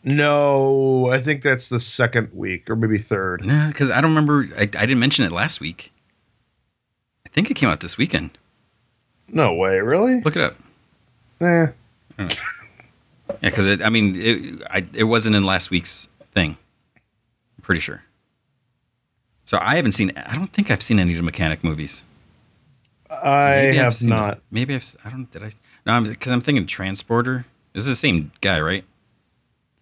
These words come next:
Speaker 2: Or is
Speaker 1: It's
Speaker 2: it?
Speaker 1: not the same
Speaker 2: No, it's not.
Speaker 1: character, but it's
Speaker 2: No, no,
Speaker 1: the
Speaker 2: no, no.
Speaker 1: same actor. <laughs>
Speaker 2: Yeah, that, that's what I meant. Yeah, I know it's not the same character, but it is the same actor, right?
Speaker 1: Yeah.
Speaker 2: Jason, what's his name? Statham?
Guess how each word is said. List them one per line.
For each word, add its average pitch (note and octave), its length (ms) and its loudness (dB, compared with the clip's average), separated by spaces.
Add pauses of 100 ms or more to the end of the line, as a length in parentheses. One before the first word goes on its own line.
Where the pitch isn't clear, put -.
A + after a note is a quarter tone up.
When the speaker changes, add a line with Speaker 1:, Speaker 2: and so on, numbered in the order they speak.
Speaker 2:
Or A2+ 400 -6
is G#2+ 120 -2
Speaker 1:
It's A2+ 160 2
Speaker 2:
it? - 20 2
Speaker 1:
not A2+ 160 2
the - 60 -20
same A2 280 0 (320)
Speaker 2:
No, C3+ 180 6
it's B2 120 2
not. F2+ 80 -6
Speaker 1:
character, A2 160 4
but A2+ 120 0
it's A#2 40 2
Speaker 2:
No, C3+ 80 4
no, A2+ 120 2
Speaker 1:
the G2 120 2
Speaker 2:
no, - 0 -
no. A#2+ 140 2
Speaker 1:
same A2+ 120 -12 (160)
actor. C#3+ 460 2
<laughs> - 60 4
Speaker 2:
Yeah, A#2 100 4
that, G#2 160 2
that's G#2+ 200 0
what - 20 -2
I G#2+ 40 2
meant. F2+ 200 0
Yeah, F#2 160 0
I - 20 -2
know F#2 120 -4
it's E2+ 120 -10
not F#2 140 -6
the - 80 -16
same D#2 200 -12
character, E2 500 -6 (240)
but D#2 100 -10
it F#2 140 -2
is A#2 120 4
the E2 60 -8
same D#2 200 -8
actor, D2 240 -10
right? G#2 180 -6 (260)
Speaker 1:
Yeah. G2+ 380 -4 (180)
Speaker 2:
Jason, E2+ 340 -2
what's D#2+ 160 -6
his F2+ 160 -8
name? E2 100 -6
Statham? F2+ 520 -8